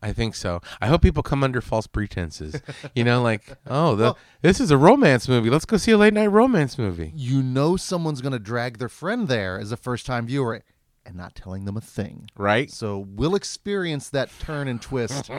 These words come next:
Speaker 1: <laughs>
Speaker 2: all together.
Speaker 1: Kitty, kitty, kitty, kitty, kitty, kitty.
Speaker 2: Now, uh, other repertory screenings that are gonna be happening on the weekend of the twenty-second, and one that is a, I know a Christmas tradition for so many people,
Speaker 1: Mm-hmm.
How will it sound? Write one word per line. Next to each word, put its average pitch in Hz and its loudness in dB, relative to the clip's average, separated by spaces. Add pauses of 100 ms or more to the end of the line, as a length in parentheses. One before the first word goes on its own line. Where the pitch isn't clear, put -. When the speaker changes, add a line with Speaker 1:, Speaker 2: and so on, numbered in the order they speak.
(160)
Speaker 1:
<laughs> 117 -12
Speaker 2:
all 117 0
together. 107 2
Speaker 1:
Kitty, 339 -10
kitty, 349 -8
kitty, 330 -12 (140)
kitty, 339 -10
kitty, 339 -10
kitty. 311 -14 (160)
Speaker 2:
Now, 135 6
uh, 131 10
other 165 10
repertory 196 6
screenings 151 0
that 131 2
are 123 0
gonna 123 4
be 117 2
happening 117 2
on 113 0
the 113 4
weekend 117 0
of 104 -2
the 104 -2
twenty-second, 113 -2
and 107 -2
one 190 -2
that 277 -4
is 139 -6 (800)
a, 123 -12 (160)
I 127 -2
know 131 0
a 113 -2
Christmas - -6
tradition 127 -4 (840)
for 127 -4
so - 0
many 165 0
people, - -2
Speaker 1:
Mm-hmm. 143 4